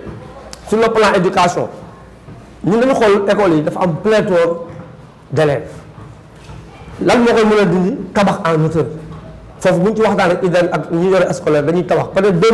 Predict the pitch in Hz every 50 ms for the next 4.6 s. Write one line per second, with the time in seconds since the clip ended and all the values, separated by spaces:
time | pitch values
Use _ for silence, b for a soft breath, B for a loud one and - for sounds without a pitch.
0 | 220 214 202 - 208 180 190 175 170 170 185 180 185 180 170 175 180 - - -
1 | - - - - 160 190 165 196 - - 160 160 160 165 147 156 143 117 101 -
2 | B B B B B B B - 160 196 220 - 294 294 262 302 330 311 330 311
3 | 285 285 269 - 262 240 214 190 208 214 214 233 233 226 214 208 214 233 233 233
4 | 220 208 202 196 226 - - 302 277 262 247 -